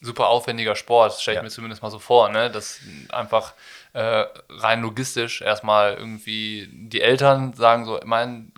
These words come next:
Speaker 1: Kind, das schicken wir jetzt mal auf die Schanze, mal gucken, ob er Spaß dran hat." Ähm, und dann ist es ja nicht so einfach wahrscheinlich wie im, "Ja, der geht jetzt mal Fußball spielen" oder sowas, da geben wir den mal am Nachmittag ab, sondern da muss man wahrscheinlich auch irgendwie anders dahinter sein.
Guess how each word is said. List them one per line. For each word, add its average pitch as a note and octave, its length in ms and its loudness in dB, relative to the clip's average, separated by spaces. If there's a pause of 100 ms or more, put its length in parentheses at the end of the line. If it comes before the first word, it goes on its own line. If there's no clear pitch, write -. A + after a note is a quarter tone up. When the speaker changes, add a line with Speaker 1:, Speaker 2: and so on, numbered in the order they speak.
Speaker 1:
Kind, B2+ 260 -4
das A2+ 180 -2
schicken C3 260 -6
wir B2 80 0
jetzt A#2+ 120 -4
mal B2 60 4
auf A#2 100 4
die A2+ 80 -10
Schanze, A#2+ 300 -4
mal G#2+ 80 -4
gucken, B2 180 -6
ob A2+ 60 2
er A2 80 2
Spaß A#2 300 4
dran G#2+ 120 0
hat." A2 220 0 (540)
Ähm, G#2 500 -4 (760)
und A2+ 140 -6
dann A2+ 180 0
ist A2 80 -12
es G#2 80 -12
ja A2+ 100 0
nicht A2+ 160 -6
so A2 220 -2
einfach A2 420 0
wahrscheinlich G#2+ 360 -6
wie A2 80 -6
im, G#2+ 220 -8
"Ja, A2+ 180 6
der A2 140 -4
geht A#2 100 -4
jetzt G#2+ 100 -10
mal G#2+ 80 -4
Fußball A#2+ 280 -2
spielen" G#2 320 -4
oder G2+ 180 -4
sowas, A2 340 4
da A#2 220 -4
geben A#2 180 0
wir A2+ 80 0
den A2+ 120 -4
mal A2 80 4
am A2 40 0
Nachmittag A2+ 360 0
ab, A2+ 180 4
sondern G#2 380 -4
da A2 100 -4
muss G#2+ 120 -8
man A2 80 -4
wahrscheinlich G#2+ 280 -4
auch G#2+ 120 -4
irgendwie G#2+ 240 -8
anders G#2 200 -6
dahinter G#2 340 -8
sein. G2+ 280 -4